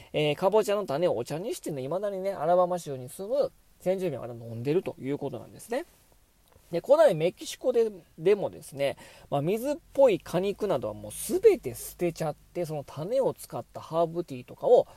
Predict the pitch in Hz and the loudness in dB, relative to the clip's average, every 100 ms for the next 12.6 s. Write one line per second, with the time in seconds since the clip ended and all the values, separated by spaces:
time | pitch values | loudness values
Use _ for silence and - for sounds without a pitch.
0 | - 120 143 151 240 147 - 127 - 147 | -14 -8 -4 0 2 2 0 -10 -6 -6
1 | 143 120 120 117 104 - 127 147 160 165 | -6 -10 -8 -10 -12 -14 -8 -6 -4 -6
2 | 165 147 156 170 170 - 185 - 117 131 | -6 -4 -2 -2 -4 -6 -10 -8 -4 0
3 | 131 - - - 170 190 202 - 202 233 | 0 -2 -14 -4 -2 -2 -6 -6 -8 -10
4 | - 147 151 156 - 220 254 254 214 247 | -10 -10 -8 -8 -6 -6 -6 -6 0 4
5 | 302 - 262 277 262 - _ _ - 262 | 2 2 -4 0 0 0 _ _ -4 -2
6 | 330 175 - - 123 107 151 - 156 - | 0 0 -2 -12 -12 -10 -16 -18 -20 -16
7 | 214 415 415 403 381 269 - - - - | -8 -6 -6 -6 -4 -4 -4 -12 -20 -14
8 | - 147 147 143 - - 202 202 254 262 | -6 -2 -2 -4 -6 -10 -6 -4 2 4
9 | 135 120 143 120 117 123 127 147 - - | 4 -4 -6 -10 -12 -10 -8 -8 -10 -16
10 | - 135 123 120 123 127 - - 247 143 | -2 -2 -2 -4 -6 -8 -2 8 8 8
11 | 110 147 165 127 117 110 92 85 - 214 | -2 -4 -6 -6 -10 -14 -16 -18 -8 -6
12 | 277 _ _ 185 220 151 | -6 _ _ 4 6 6